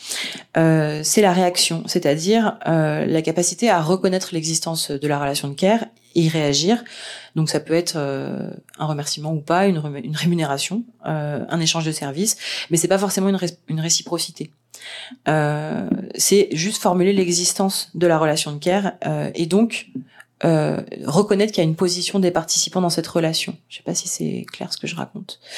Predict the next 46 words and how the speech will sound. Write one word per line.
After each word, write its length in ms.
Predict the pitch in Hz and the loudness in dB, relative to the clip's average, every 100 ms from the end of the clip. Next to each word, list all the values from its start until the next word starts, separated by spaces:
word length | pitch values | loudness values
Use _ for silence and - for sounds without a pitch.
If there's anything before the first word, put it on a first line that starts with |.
| - - | -8 -4
Ok, 120 | - - - | -4 -4 -10
merci 220 | - - - - - _ _ | -8 -6 -8 -14 -20 _ _
<laughs> 400 | - - 294 - | -6 -4 -4 -2
pour 100 | 175 | -2
le 60 | |
petit 160 | - - | -2 -4
coup 120 | 160 | -4
d'œil 120 | 151 | -4
qui 120 | 151 - | -4 -2
dit 100 | 135 | -2
oui. 160 | 165 - - - - - - | -2 -4 -6 -4 -4 -8 2
Euh, 760 | 175 180 170 165 170 160 - - | 4 6 6 4 2 2 0 2
donc 260 | 180 185 180 | 2 2 2
nommer 280 | 202 220 | 2 4
ce 80 | 226 | 4
qui 80 | 202 | 4
a 20 | |
été 180 | 180 175 | 4 2
fait, 220 | - 214 | 2 0
qu'il 140 | 233 185 | 4 2
y 20 | |
a 40 | |
eu 20 | |
un 80 | 151 | 4
effort 300 | 165 180 214 | 0 0 0
qui 80 | 214 | 2
a 20 | |
été 160 | 185 180 | 2 0
fourni, 580 | 170 175 185 208 226 143 | -2 0 2 4 4 4
euh, 140 | 151 | 2
par 180 | 151 175 | 2 2
la 80 | 170 | 2
personne 260 | 170 185 | 0 -2
qui 100 | 180 | -2
donne 160 | 160 160 | -2 0
les 80 | 151 | -2
soins, 420 | - 202 233 240 | 2 4 4 2
euh, 160 | 165 160 | 0 0
qu'il 100 | 160 | -2
y 20 | |
a 20 | 170 | -4
une 80 | |
personne 260 | 175 180 202 | -2 0 2
qui 80 | 196 | 2
a 40 | |
été 300 | 160 196 185 | 2 0 -2